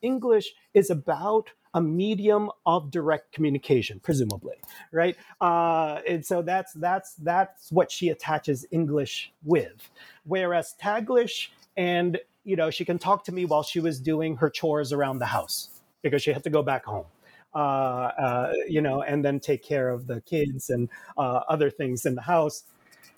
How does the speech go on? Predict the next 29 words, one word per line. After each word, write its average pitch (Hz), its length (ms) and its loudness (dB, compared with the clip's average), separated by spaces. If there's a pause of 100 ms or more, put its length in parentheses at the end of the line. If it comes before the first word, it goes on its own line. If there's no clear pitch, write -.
(160)
you 151 60 2
know, 135 120 0
the 123 100 -2
second 151 340 0
shift, - 380 -2 (260)
uh, 147 240 2
or 160 180 0
the 147 100 -4
third 151 280 -2
shift - 260 -6
for 131 80 0
that 117 220 0
matter. 104 360 -6 (340)
Um, 147 460 0
and 175 160 0
then 165 160 0
so 156 300 0 (240)
at 165 160 -2
least 208 420 0
she - 120 -2
was 160 180 0
free 185 260 0
to 156 100 -4
free 160 200 -2
sh-, - 140 -6 (120)
to, 139 260 2 (360)
to 175 120 0
free 196 260 0
associate. 208 640 -2